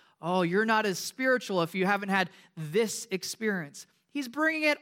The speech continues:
all back. Again, what is he bringing it back to? What does he say to in the text? He says,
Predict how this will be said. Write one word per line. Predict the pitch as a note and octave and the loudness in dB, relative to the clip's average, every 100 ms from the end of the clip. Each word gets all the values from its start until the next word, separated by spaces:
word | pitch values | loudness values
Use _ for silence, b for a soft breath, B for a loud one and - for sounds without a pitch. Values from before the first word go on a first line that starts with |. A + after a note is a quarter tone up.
| B3 | 2
all | C#4 D4 | 4 4
back. | C#4 C#4+ C4 A3+ | 2 2 2 2
Again, | G#3+ A#3+ C#4+ G#3+ | -2 2 0 2
what | G3 C4+ | 0 0
is | C4 | 0
he | B3+ | -4
bringing | G3+ A#3 C4 B3+ | 0 0 0 -2
it | B3 | -2
back | G#3 C4 D#4 - | 2 2 2 -2
to? | B3 E3 - b b - | -4 -4 -6 b b 0
What | A#3 | 0
does | B3+ | 2
he | C4 | 0
say | G#3+ C4+ D4 | 2 2 2
to | - A#3+ F#3+ B B | 2 0 0 B B
in | A3 A3+ | 0 0
the | A3+ | 0
text? | C#4+ D4 A#3+ - - b b b | 2 2 0 -6 -18 b b b
He | A#3 | -4
says, | C#4 C4 A#3 | 0 2 0